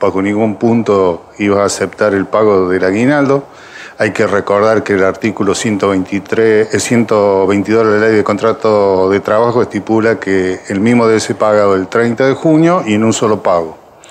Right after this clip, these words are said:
Eh, no obstante, somos conscientes de la situación que viven las empresas, pero también indiscutiblemente los trabajadores que han sufrido una merma en su salario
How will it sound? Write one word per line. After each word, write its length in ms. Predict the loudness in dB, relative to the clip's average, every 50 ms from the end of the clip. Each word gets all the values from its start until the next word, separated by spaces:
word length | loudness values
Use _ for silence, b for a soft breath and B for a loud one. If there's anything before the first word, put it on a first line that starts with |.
| B B B B B B B B B B B B -4
Eh, 160 | -2 0 2
no 120 | 2 0
obstante, 960 | 0 -2 -2 -2 0 0 0 0 0 0 2 2 2 2 2 2 2 2 0 0
somos 300 | 0 0 0 0 0 0
conscientes 600 | 0 0 0 0 0 2 2 0 0 0 0 -2
de 60 | -2
la 20 |
situación 1200 | -4 -4 -6 -2 0 0 0 0 0 -2 0 0 2 2 2 0 0 2 2 0 0 0 -2 -6 -8 -4
que 140 | -2 0 2
viven 260 | 2 2 2 2 2
las 160 | 2 0 0
empresas, 540 | 0 0 0 0 0 0 0 0 0 0 0 -2
pero 240 | -2 0 0 0
también 340 | 0 0 0 0 0 0 0
indiscutiblemente 1080 | 0 0 0 -2 -4 -6 -8 -6 -6 -6 -4 -2 -2 -2 -2 -2 -2 -2 -2 -2 -2
los 140 | -2 -2 -4
trabajadores 680 | -2 -2 0 0 0 0 0 2 2 2 2 2 0
que 100 | 0 0
han 80 | -2 -4
sufrido 460 | -4 -4 -6 -6 -4 -2 -2 0 0
una 160 | 0 0 0
merma 320 | 0 0 0 0 2 2 0
en 80 | 0
su 160 | -2 -4 -6 -4
salario 640 | -2 0 0 2 2 2 2 2 2 2 2 0